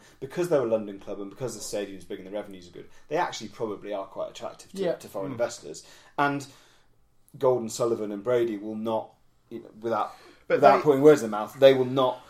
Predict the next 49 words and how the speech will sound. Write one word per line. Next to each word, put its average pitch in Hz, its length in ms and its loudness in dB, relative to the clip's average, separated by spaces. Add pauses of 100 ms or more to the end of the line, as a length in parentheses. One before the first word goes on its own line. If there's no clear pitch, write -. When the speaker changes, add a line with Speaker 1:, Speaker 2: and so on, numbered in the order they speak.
(320)
Speaker 1:
be 117 100 -2
too 117 220 -6
bothered 113 400 4
who 123 240 -6
buys 110 420 6
as 110 120 -6
long 113 180 -2
as 104 60 -8
they 104 40 -12
get 107 160 -2
a - 20 -6
good 107 200 -10
price. 120 220 4
Speaker 3:
But, 180 60 0
I 190 60 0
mean, 196 120 -2
Speaker 1:
I - 20 -4
suspect. 214 240 -4
Speaker 3:
ta-, 196 80 -2
even, 208 340 -6
even 202 240 -2
take 208 240 -4
the 175 120 -4
owners 160 260 -6
out 104 180 -8
of - 80 -16
it. - 140 -14
So 139 260 0
they 151 220 -4
get 156 220 -4
sold 147 340 -6
tomorrow, 104 460 -10 (300)
right? 120 260 -4 (680)
We 156 180 0
pull 147 220 -2
out 131 220 0
of 117 100 -10
the 123 200 -2 (240)
Berliner 123 400 -4
Fußball 117 400 -12
Fives 110 400 -6
and 107 100 -16
go 110 140 -4
and 101 100 -12
buy 110 180 -4
West 185 300 6
Ham, 139 440 -2
Speaker 1:
<laughs> 123 100 -12
Speaker 3:
right? 117 220 -8